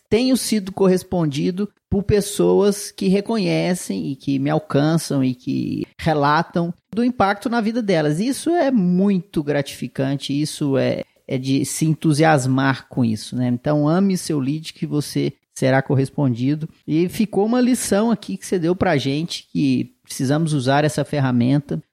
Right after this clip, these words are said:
Somos seres sociais, queremos identificar com outros e se a gente tem algo a distribuir, algo a passar, temos bons currículos, somos bons profissionais,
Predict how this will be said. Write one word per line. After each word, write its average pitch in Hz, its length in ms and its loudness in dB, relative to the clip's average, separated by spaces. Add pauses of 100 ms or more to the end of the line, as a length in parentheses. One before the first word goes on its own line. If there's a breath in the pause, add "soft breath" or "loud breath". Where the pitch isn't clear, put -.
(140)
Somos 180 640 0
seres 175 720 0
sociais, 165 1000 0 (260 soft breath)
queremos 196 680 2
identificar 175 720 -2
com 156 240 0
outros 170 600 0 (160)
e 156 200 -4
se - 120 -4
a 165 80 2
gente 196 400 0 (220)
tem 196 300 0
algo 190 600 0
a 165 200 0
distribuir, 165 920 -2
algo 170 320 2
a 185 60 4
passar, 143 840 -2
temos 185 260 2
bons 170 340 2
currículos, 151 720 0
somos 180 380 2
bons 160 400 2
profissionais, 151 1080 -2